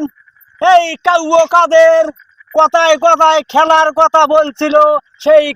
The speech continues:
খেলার কথা এখন আমার মনে পড়ে গেছে। এই হাসিনে ব্যবসা, এক দুধ কলা খিলে এমন ভাবে এক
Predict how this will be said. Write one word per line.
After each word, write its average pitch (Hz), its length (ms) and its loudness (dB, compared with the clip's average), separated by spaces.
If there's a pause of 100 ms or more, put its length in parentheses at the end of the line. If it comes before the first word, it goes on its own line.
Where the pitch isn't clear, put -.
খেলার 311 380 0
কথা 294 400 0
এখন 294 280 0
আমার 294 300 0
মনে 302 300 0
পড়ে 294 280 -6
গেছে। 277 320 -2 (560)
এই 208 160 2
হাসিনে 294 540 -2
ব্যবসা, 320 760 0 (840)
এক 294 100 -2 (720)
দুধ 262 460 -4
কলা 311 360 0
খিলে 311 400 0 (580)
এমন 302 440 -2
ভাবে 294 280 -2
এক 311 320 0